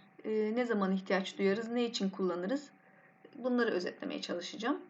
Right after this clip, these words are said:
Ee, performans optimizasyonu yapmamız gerektiğinde ekranlarımızda use callback hukukundan faydalanabiliriz. Use callback hukuku bunu sağlıyor.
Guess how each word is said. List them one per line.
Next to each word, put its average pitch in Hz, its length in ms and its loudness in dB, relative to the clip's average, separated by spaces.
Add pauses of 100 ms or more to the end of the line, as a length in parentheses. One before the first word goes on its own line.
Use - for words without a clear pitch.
(1300)
Ee, 220 560 -2 (760)
performans 285 500 10
optimizasyonu 277 680 6
yapmamız 262 460 4
gerektiğinde 254 920 2 (600)
ekranlarımızda 196 960 2 (680)
use 254 280 -6
callback 254 320 8
hukukundan 247 420 2
faydalanabiliriz. 214 1000 2 (300)
Use 247 200 -8
callback 214 260 2
hukuku 240 360 -4
bunu 226 180 0
sağlıyor. - 560 0